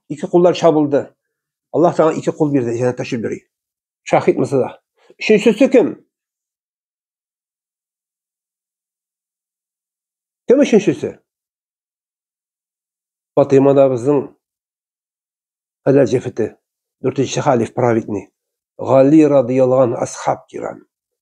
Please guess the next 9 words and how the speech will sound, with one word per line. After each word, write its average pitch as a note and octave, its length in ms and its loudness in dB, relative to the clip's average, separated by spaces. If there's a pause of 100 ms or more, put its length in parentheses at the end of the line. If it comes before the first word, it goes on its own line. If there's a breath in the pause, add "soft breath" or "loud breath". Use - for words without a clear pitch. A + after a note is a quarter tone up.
(840)
Бөек E3+ 320 4
сахаба. G#2+ 640 -4 (360)
Гали F3+ 380 4
радиллаһу G#3 560 4
анһу C3+ 260 -6 (800)
иртәнге E3 400 2
намазга D#3 460 4
барганда C#3+ 760 2 (880)
Куфада A2+ 540 -6